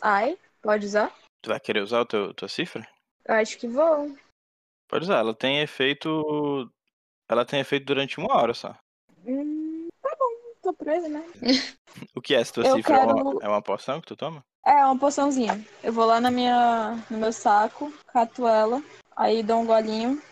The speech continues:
Speaker 1: que nem uma poçãozinha do Garrett.
Speaker 2: <laughs>
Speaker 1: E eu tô querendo usar ela pra eu estudar a sala e eu procurar uma chave pra porta, tá trancada.
Speaker 2: Qual é o efeito dessa tua cifra? Só fala aí pra eu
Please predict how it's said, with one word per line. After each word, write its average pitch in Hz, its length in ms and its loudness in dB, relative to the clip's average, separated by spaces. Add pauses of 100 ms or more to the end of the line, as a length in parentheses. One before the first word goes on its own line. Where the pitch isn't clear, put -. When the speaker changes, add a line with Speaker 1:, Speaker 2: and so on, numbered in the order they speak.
(140)
Speaker 1:
que - 80 -4
nem 226 120 2
uma 240 80 4
poçãozinha 247 420 0
do 233 100 -4
Garrett. 214 480 2 (140)
Speaker 2:
<laughs> - 880 -10 (120)
Speaker 1:
E 262 140 2
eu 262 220 4
tô 269 320 4
querendo 262 340 4
usar 277 300 6
ela 240 400 6
pra 233 320 4
eu 233 420 4
estudar 254 480 2
a 240 80 2
sala 233 680 2
e 240 200 -4
eu 226 440 2 (360)
procurar 240 880 2
uma 247 160 -2
chave 226 500 2 (220)
pra 233 100 4
porta, 226 500 2 (300)
tá 202 140 -2
trancada. 196 520 -2 (160)
Speaker 2:
Qual 131 220 0
é 143 60 2
o 139 120 2
efeito 123 400 -4
dessa 104 220 -10
tua - 160 -12
cifra? 98 300 -14
Só - 160 -12
fala 101 240 -6
aí 98 100 -6
pra 101 160 -20
eu 98 80 -20